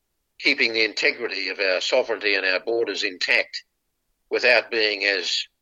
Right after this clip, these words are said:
as inhumane, uh, wretchedly inhumane as we have been in the so-called Pacific solution. There is always a better way, you know. There is always a better way if the motivation is right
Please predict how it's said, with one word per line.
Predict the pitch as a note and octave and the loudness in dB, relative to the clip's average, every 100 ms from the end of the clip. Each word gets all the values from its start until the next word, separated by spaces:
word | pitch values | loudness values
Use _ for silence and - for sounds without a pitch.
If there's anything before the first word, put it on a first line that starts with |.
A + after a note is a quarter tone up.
| _ _ _ _ _ - | _ _ _ _ _ 0
as | G#2 F#2+ F#2 - | 2 4 0 -2
inhumane, | F3+ C#3+ B2+ A#2 A2+ G2 E2 F2 - _ _ _ _ _ _ _ _ _ _ - | -2 0 0 2 2 0 -2 -8 -20 _ _ _ _ _ _ _ _ _ _ -4
uh, | F#2 F#2 F2+ F2 F2 - _ - | 0 2 2 0 -4 -10 _ -4
wretchedly | D#3 D#3+ - F2 G2 G2 | -2 0 -2 -4 -6 -6
inhumane | F#2 G2 G2+ G2 G2 | -6 -4 0 0 2
as | G2 F#2 | 0 0
we | G#2+ F#2+ | -2 0
have | F#2+ - | -2 0
been | G#2 G2+ F#2 | 0 2 -2
in | F#2+ | -6
the | F2+ | -2
so-called | - G#2+ - G#2+ G2 | 0 0 0 -2 -2
Pacific | - - A2+ - | -4 -4 -2 -2
solution. | - G2+ G#2 - - _ _ _ _ _ _ _ - | -4 -2 -2 -2 -4 _ _ _ _ _ _ _ 0
There | D#3 | 2
is | C#3 | 2
always | E3+ G#3+ F#3+ F3 D3+ | 2 2 4 2 2
a | |
better | D3+ C#3 C3 | 0 0 -2
way, | C3+ D#3 G#2+ - _ _ | -6 -6 -8 -10 _ _
you | F#2 | -14
know. | B2+ F3+ - | -14 -12 -4
There | C3+ | -2
is | C#3 | 0
always | F3 G3 E3+ C#3+ | 2 4 4 4
a | C3+ | 2
better | C#3+ C3 | 2 2
way | B2+ B2+ C3 | 2 4 4
if | G2+ - | 2 -2
the | G#2+ | -4
motivation | A2+ G#2+ G#2 D3 D3 A2 | -2 0 2 2 2 -2
is | G#2+ G#2+ | -6 0
right | A#2 A#2+ | 2 4